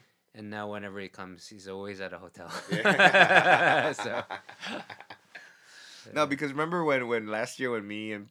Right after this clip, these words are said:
Speaker 2: Peter were here and we stayed over?
Speaker 1: Yeah.
Speaker 2: We had to play fucking hopscotch to go to the bathroom 'cause we don't wanna
Speaker 1: <laughs>
Speaker 2: step on each other and shit.
Speaker 1: Yeah.
Speaker 2: Um, no, so, you know, it's, it's interesting to see, uh,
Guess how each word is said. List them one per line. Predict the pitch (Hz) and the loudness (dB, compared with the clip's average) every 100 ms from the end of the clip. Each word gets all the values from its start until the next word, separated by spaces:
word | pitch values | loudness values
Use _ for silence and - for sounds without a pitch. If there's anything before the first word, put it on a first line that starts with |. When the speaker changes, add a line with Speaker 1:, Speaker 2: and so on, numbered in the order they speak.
| - | -12
Speaker 2:
Peter | 117 113 | -10 -8
were | 117 117 | -8 -6
here | 120 | -6
and | 117 | -6
we | 113 | -8
stayed | - 117 | -8 -4
over? | 117 120 127 139 _ _ _ - | -4 -4 -8 -12 _ _ _ -14
Speaker 1:
Yeah. | 104 98 | -14 -8
Speaker 2:
We | 110 | -6
had | |
to | 113 | -6
play | 120 117 | -6 -6
fucking | - 120 110 | -6 -8 -8
hopscotch | 113 113 - - 120 - | -6 -8 -8 -6 -6 -6
to | 101 | -8
go | 110 | -8
to | 107 | -6
the | 98 | -6
bathroom | 98 117 127 127 | -4 -4 -4 -6
'cause | 165 | -4
we | 139 113 | -4 -4
don't | 113 | -6
wanna | 107 | -8
Speaker 1:
<laughs> | - | -6
Speaker 2:
step | 110 113 | -6 -6
on | 117 | -8
each | 117 120 | -8 -6
other | 123 131 151 _ _ - | -8 -8 -16 _ _ -20
and | 113 | -16
shit. | - 131 131 _ _ _ - | -14 -14 -16 _ _ _ -14
Speaker 1:
Yeah. | 95 95 92 | -8 -6 -6
Speaker 2:
Um, | 90 87 _ _ _ _ _ _ _ _ _ - _ _ - | -10 -14 _ _ _ _ _ _ _ _ _ -20 _ _ -4
no, | 127 113 | -2 -2
so, | 117 107 101 87 - | -2 -2 -2 -4 -8
you | 110 | -10
know, | 107 | -8
it's, | 110 | -8
it's | - 101 | -10 -12
interesting | 120 117 - 101 90 | -12 -14 -10 -10 -10
to | 90 | -14
see, | - 92 92 | -10 -8 -6
uh, | 87 85 82 | -6 -8 -12